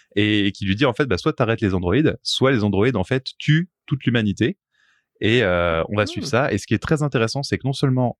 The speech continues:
Speaker 1: c'est extrêmement beau, c'est vraiment très, très joli niveau de l'animation, l'histoire est très intéressante à suivre parce qu'elle change un peu de point de vue. On n'est pas avec un humain, justement, qui se battrait contre une menace androïde. On est qu'un, contre un androïde qui va se battre contre les siens. Et l'évolution du personnage est très intéressante parce qu'il y a,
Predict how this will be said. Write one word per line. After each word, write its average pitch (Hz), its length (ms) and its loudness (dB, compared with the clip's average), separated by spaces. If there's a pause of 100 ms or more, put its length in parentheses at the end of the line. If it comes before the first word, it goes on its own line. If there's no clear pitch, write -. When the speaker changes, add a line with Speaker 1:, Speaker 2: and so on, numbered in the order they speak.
Speaker 1:
c'est - 240 -2
extrêmement 95 480 -2
beau, 117 240 0 (480)
c'est - 160 -6
vraiment 123 360 2
très, 120 180 0
très 113 160 0
joli 107 160 0
niveau 101 160 0
de 95 60 0
l'animation, 90 460 -2 (420)
l'histoire 147 440 0
est - 160 -4
très 190 280 0
intéressante 131 480 0
à 113 80 0
suivre 131 280 0
parce - 200 -4
qu'elle 98 100 0
change 160 240 0
un 147 80 4
peu 135 140 0
de - 40 -16
point 123 200 4
de 120 40 4
vue. 127 220 0 (420)
On 101 100 0
n'est 98 100 4
pas 135 140 2
avec 127 260 0
un 117 80 2
humain, 120 240 4
justement, 110 340 0
qui 107 140 -6
se 90 60 -10
battrait 101 280 0
contre 107 220 -2
une 98 100 2
menace 98 320 2
androïde. 101 400 2
On 92 80 2
est 92 80 2
qu'un, 92 140 -2
contre - 420 -4
un 95 80 0
androïde 135 300 0
qui - 100 -6
va 87 60 2
se 95 80 -8
battre 143 180 -2
contre 127 260 -2
les 113 120 2
siens. 147 240 0 (640)
Et 101 240 4
l'évolution 147 680 0
du 139 100 2
personnage 143 360 2
est 104 60 4
très 127 220 0
intéressante 127 540 0
parce 101 160 -2
qu'il 98 160 0
y 92 80 2
a, 87 320 0